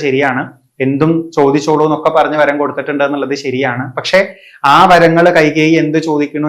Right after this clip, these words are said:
എന്ത് ചോദിക്കാതിരിക്കുന്നു എന്നുള്ളതല്ല നമ്മളിവിടെ ചർച്ച ചെയ്യാനായിട്ട് ഉദ്ദേശിച്ചിരുന്നത്. പകരം ദശരഥൻ കൈകേയിയോട് പറഞ്ഞ ഏതാനും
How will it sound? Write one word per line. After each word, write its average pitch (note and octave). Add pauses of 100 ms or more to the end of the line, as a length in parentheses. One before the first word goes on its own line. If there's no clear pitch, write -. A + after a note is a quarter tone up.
എന്ത് D3
ചോദിക്കാതിരിക്കുന്നു C#3+
എന്നുള്ളതല്ല C3 (240)
നമ്മളിവിടെ B2+ (180)
ചർച്ച B2
ചെയ്യാനായിട്ട് C3
ഉദ്ദേശിച്ചിരുന്നത്. A#2 (400)
പകരം C3 (380)
ദശരഥൻ D3+
കൈകേയിയോട് D3+ (100)
പറഞ്ഞ B2+ (260)
ഏതാനും B2+